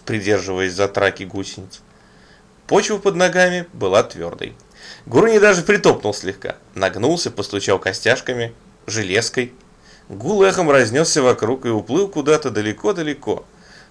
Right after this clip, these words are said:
Под ногами была никакая не почва. Это был железный пол. «Ч-, чего там?» поинтересовался из машины Скорпион. «Хе, труба там!» ответил Гурыня.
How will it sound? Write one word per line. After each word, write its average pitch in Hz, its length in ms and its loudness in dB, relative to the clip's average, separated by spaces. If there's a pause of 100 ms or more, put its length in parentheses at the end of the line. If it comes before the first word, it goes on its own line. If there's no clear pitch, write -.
(100)
Под 123 140 0
ногами 185 420 4
была 196 280 4
никакая 202 480 4
не 220 140 -2
почва. 156 540 0 (500)
Это 147 300 2
был 95 220 -6 (100)
железный 107 680 0
пол. 120 340 -4 (840)
«Ч-, 175 360 0
чего 214 440 8
там?» - 340 6 (420)
поинтересовался 104 840 2
из 101 100 -2
машины 107 360 -2
Скорпион. 110 540 2 (280)
«Хе, 143 200 2 (280)
труба 165 500 8
там!» 117 320 6 (220)
ответил 107 520 0
Гурыня. 98 460 0